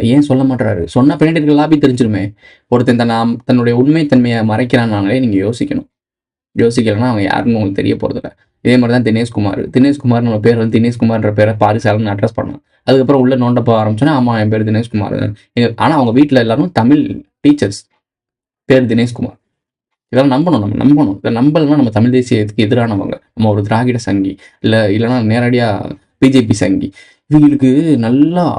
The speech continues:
ஒரு கண்டென்ட் கிடைச்சிருச்சு. எப்படி தெரியுமா? பி ஜே பிக்கு, ஆம்,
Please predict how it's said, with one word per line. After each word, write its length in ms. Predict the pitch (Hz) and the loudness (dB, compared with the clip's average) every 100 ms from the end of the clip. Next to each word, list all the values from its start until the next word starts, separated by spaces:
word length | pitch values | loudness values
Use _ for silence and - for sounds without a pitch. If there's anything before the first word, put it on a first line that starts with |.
| - _ _ _ _ _ _ _ _ _ _ | -10 _ _ _ _ _ _ _ _ _ _
ஒரு 80 | 131 | -8
கண்டென்ட் 320 | 120 127 143 117 | 0 2 2 0
கிடைச்சிருச்சு. 400 | 104 - 104 104 | -4 -6 -4 -2
எப்படி 160 | 127 | 0
தெரியுமா? 300 | 143 - - - _ _ _ _ _ _ - | 0 -2 -6 -8 _ _ _ _ _ _ 2
பி 80 | 147 | 4
ஜே 140 | 143 | 4
பிக்கு, 380 | 127 123 - 120 120 139 139 101 _ _ 113 | 2 0 0 0 0 0 -2 -4 _ _ -2
ஆம், 420 | 113 107 107 107 | 0 0 0 -2